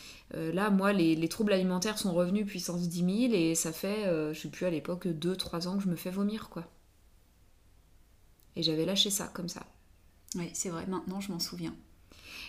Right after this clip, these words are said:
Speaker 1: Et en fait, euh, je crois que je vous ai lâché ça parce que, entre-temps, euh, j'avais réussi à en parler à ma meilleure amie.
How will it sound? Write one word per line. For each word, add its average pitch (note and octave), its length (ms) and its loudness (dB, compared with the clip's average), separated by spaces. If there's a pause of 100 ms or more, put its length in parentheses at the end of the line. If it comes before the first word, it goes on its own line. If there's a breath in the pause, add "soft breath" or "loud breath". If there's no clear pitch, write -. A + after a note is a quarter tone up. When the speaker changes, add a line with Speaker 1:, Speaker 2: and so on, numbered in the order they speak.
Speaker 1:
Et F#3 120 4
en F3 120 4
fait, B3+ 260 6
euh, F3 540 6
je F3+ 120 2
crois A#3 300 0
que G3+ 300 2 (300 loud breath)
je F#3+ 120 -8
vous F#3+ 200 4
ai G3 60 8
lâché A3 340 4
ça A#3 320 2
parce G3 240 0
que, G#3+ 360 4
entre-temps, G#3 760 0
euh, E3 360 2
j'avais F#3 240 2
réussi F3+ 280 0
à F#3+ 40 0
en F#3 60 -2
parler F3+ 220 -2
à F3+ 40 -2
ma E3+ 100 -2
meilleure E3 260 -4
amie. E3 320 -8